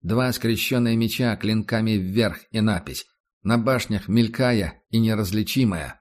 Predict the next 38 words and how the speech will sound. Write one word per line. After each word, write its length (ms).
но 120
на 120
плоскости 580
щита 360
буквы 320
были 180
крупнее, 840
и 140
Серега, 380
максимально 680
увеличив 500
слабоватое 560
разрешение 580
у 120
П 160
З 160
О, 260
все 220
же 100
смог 340
прочесть: 600
«Tenth 400
Mountain 600
Division, 540
First 420
I 200
B 160
C 200
D 460
Warrior». 500
«Мать 360
вашу! 380
Это 200
что 160
еще 200
за 140
крутые 420
рейнджеры? 480